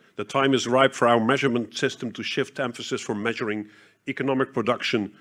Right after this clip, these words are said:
to measuring people's well-being. En dan komt ie, dat is interessant, "And well-being should be put in the context of sustainability."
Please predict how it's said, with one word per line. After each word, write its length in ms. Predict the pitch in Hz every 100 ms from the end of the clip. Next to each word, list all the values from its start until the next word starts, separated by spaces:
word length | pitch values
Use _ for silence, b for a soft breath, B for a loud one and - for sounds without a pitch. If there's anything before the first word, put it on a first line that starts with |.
| b b -
to 100 | 113
measuring 500 | 110 117 127 110 104
people's 320 | 123 110 92
well-being. 680 | 95 123 120 139 147 165 - b b b b b -
En 60 |
dan 200 | 107 127
komt 240 | - 135 151
ie, 120 | 165
dat 120 | 139
is 80 | 107
interessant, 500 | 127 - - 147 147
"And 140 | 113
well-being 500 | 113 139 123 131 131
should 220 | 123 - 110
be 80 |
put 260 | 104 170 160
in 80 | 117
the 100 | 110
context 420 | - 131 123 -
of 80 | 120
sustainability." 840 | - - 110 101 95 90 80 -